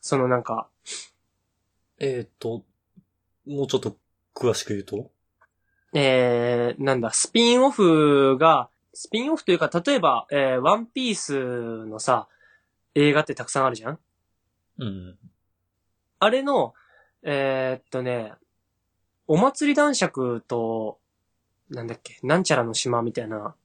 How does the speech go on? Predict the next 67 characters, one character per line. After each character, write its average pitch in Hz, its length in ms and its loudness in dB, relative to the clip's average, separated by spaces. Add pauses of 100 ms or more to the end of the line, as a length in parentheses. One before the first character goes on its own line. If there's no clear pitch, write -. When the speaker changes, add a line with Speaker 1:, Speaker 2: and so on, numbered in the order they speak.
(120)
Speaker 1:
映 131 140 4
画 120 80 0
が 123 120 4
あ 123 40 4
る 117 100 -2
ん 110 40 -6
で 107 100 -8
す - 100 -6
け 113 80 -6
ど、 110 240 -8
知 - 140 -6
っ - 20 -12
て - 80 0
ま 135 100 2
す - 100 -2
か？ - 160 -12 (920)
Speaker 2:
見 135 200 -10
て 127 200 -6
な 110 120 0
い 113 80 -2
や 107 120 0
つ - 80 -12
か - 100 -8
も 104 80 -8
し - 160 -10
れ 107 80 -12
な 98 140 -12
い 95 40 -14
な。 95 160 -16 (1000)
う 143 40 4
ん。 127 360 4
Speaker 1:
う - 20 -
ん。 160 120 -18
結 311 260 0
構、 147 320 2
ワ 220 160 4
ン 349 80 0
ピ 330 260 4
ー 320 40 0
ス - 180 -2
の、 240 280 2 (380)
え 160 160 4
ー 151 40 -4
っ - 40 -16
と、 131 880 2
劇 151 300 -2
場 170 180 4
版 165 160 4
の 160 120 4
中 160 260 2
で 135 400 0
一 160 240 0
番 196 200 2
の 131 60 -6
問 139 280 0
題 185 180 4
作 131 240 -10
っ 117 40 -10
て - 100 -20
言 117 100 -8
わ 113 80 -6
れ 117 80 -10
て 123 100 -12
る 117 60 -6
や 117 140 -6
つ 110 160 -16
で。 117 300 -6